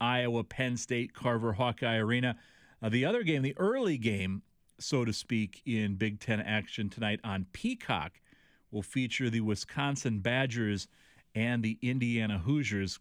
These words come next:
two teams going in sort of opposite directions here. The Hoosiers,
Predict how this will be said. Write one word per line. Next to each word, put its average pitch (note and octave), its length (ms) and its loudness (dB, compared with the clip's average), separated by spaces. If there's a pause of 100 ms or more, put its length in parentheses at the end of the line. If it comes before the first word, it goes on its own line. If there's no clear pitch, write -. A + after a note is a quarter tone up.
(260)
two D#3+ 200 -2
teams C3+ 580 -2 (480)
going B2+ 340 0
in A2 480 0
sort C#3+ 260 -4
of G#2 220 -4
opposite B2 500 -2
directions G#2 640 -2
here. A2 160 -2
The G2 120 0
Hoosiers, A#2 640 0